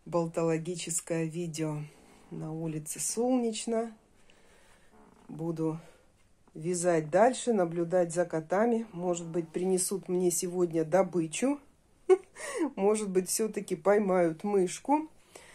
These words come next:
Они, знаете, где, друзья? Вот здесь вот, э, ну, не по потолку, а где-то в стене. Видимо, они через потолок,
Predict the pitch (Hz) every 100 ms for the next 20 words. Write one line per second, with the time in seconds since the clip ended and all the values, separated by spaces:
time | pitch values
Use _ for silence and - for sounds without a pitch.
0 | - - - - 220 285 233 285 339 311
1 | 233 202 208 190 190 202 208 202 170 165
2 | - - - - _ - _ _ _ _
3 | _ - - - 160 214 196 196 277 320
4 | 226 196 - - 185 180 180 170 170 202
5 | 233 214 202 214 226 220 233 240 269 320
6 | 208 185 196 196 185 - - 220 233 214
7 | 156 - - 185 196 185 190 190 208 220
8 | 220 - - - - - 240 214 196 -
9 | 196 208 220 226 170 -